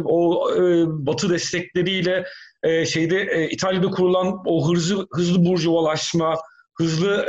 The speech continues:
e, şeyin yarattığı o iletişimsizliği, o görgüsüzlüğü bir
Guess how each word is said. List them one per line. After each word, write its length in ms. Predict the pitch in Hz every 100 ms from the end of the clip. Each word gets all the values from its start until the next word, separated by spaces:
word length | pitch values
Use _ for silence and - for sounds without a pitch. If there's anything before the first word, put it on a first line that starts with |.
| 175
e, 200 | 175 156
şeyin 480 | - 175 208 294 - _ _ _
yarattığı 640 | 143 165 180 175 - 185 185
o 160 | 185
iletişimsizliği, 960 | 175 180 - 190 190 170 160 156 180 180
o 160 | 165
görgüsüzlüğü 1040 | 156 165 165 156 - 175 156 185 180 180
bir 80 | -